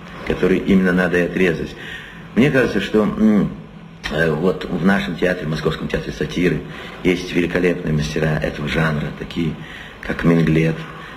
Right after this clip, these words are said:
который очень тонко всегда подходит к своей работе. М, его герои,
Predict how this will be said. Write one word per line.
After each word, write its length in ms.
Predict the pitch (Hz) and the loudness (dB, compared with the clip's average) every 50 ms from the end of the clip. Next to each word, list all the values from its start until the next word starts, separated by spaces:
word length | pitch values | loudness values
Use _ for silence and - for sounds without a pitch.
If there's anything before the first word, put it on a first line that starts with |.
| - - | -14 -10
который 240 | - - - - - | -6 -4 -4 -2 0
очень 340 | - 131 131 - - 95 - | 0 0 2 2 2 2 2
тонко 420 | - - - 82 78 76 - - | 2 2 0 0 0 0 -2 -4
всегда 280 | - - - - 80 80 | -4 -4 -2 -2 -2 -2
подходит 440 | - 78 80 - - 90 85 80 80 | -2 -4 -4 -2 0 2 2 2 0
к 40 | - | -2
своей 200 | - 80 78 78 | -2 0 0 0
работе. 460 | 78 76 73 82 82 82 - - - - - - - - - - - - - - | 2 2 2 2 0 0 -2 -4 -6 -8 -8 -12 -14 -12 -12 -12 -14 -12 -8 -4
М, 720 | - 78 76 76 76 - - 65 65 65 64 69 - - | 0 2 4 4 4 4 4 2 2 2 2 2 2 2
его 340 | 78 82 82 85 87 95 104 | 2 4 4 4 4 4 2
герои, 600 | 101 82 92 98 101 113 117 113 98 85 78 73 | 2 2 2 4 4 4 4 4 4 2 0 -4